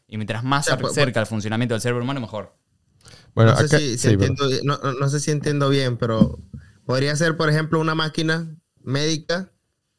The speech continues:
Speaker 2: en la
Speaker 1: Ujú.
Speaker 2: que meten a una persona y no solamente te esté escaneando, sino ve a qué ritmo está respirando, entre otras muchas señales distintas, y, y así poder hacer match, eh, en vez de una sola cosa plana, no sé.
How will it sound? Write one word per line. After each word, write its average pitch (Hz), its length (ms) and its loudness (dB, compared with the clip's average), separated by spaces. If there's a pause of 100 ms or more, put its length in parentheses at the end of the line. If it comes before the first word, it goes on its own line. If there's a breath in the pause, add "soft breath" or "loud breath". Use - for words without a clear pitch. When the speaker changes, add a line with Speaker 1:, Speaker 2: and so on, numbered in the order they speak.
(120)
Speaker 2:
en 113 100 -4
la 120 80 0
Speaker 1:
Ujú. 117 60 -6
Speaker 2:
que 123 80 -2
meten 143 320 0
a 156 80 0
una 156 160 -2
persona 160 680 -2
y 120 120 -6
no 131 100 0
solamente 147 460 0
te 139 100 -2
esté 131 200 -4
escaneando, 147 520 -2
sino 123 320 0
ve 131 240 -2 (160)
a 127 100 -4
qué 139 160 0
ritmo 143 300 0
está 135 160 -2
respirando, 135 840 0 (460 soft breath)
entre 117 680 -2 (280)
otras 143 320 0
muchas 156 380 2
señales 143 360 2
distintas, 160 600 0
y, 123 320 0
y 120 80 2
así 123 220 -2
poder 139 220 0
hacer 135 240 0
match, 143 360 -4 (760 soft breath)
eh, 87 360 -4
en 104 160 -4
vez 113 160 0
de 123 280 0
una 120 320 -2 (360)
sola 120 260 -2
cosa 113 360 -4
plana, 110 340 -6
no 120 100 -6
sé. 135 120 -10